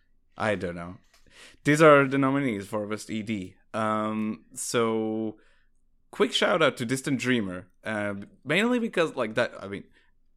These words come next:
as someone who haven't, hasn't read the manga, that O P is very, very,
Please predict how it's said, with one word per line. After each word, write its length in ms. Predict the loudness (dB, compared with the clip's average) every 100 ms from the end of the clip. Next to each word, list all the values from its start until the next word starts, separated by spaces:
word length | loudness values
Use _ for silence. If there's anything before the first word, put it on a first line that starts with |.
| -14
as 120 | -8
someone 240 | -8 -6
who 60 | -6
haven't, 380 | -6 -8 -12 -10
hasn't 260 | -10 -8 -10
read 140 | -8
the 80 | -4
manga, 520 | 0 0 -2 -6 -10 _ -20 _ -4
that 160 | 0
O 80 | 0
P 300 | -2 -2 -2
is 220 | -4 -8 -20 -20
very, 800 | -6 -2 0 0 -2 -6 -8 -12
very, 500 | -8 -4 -4 -6 -12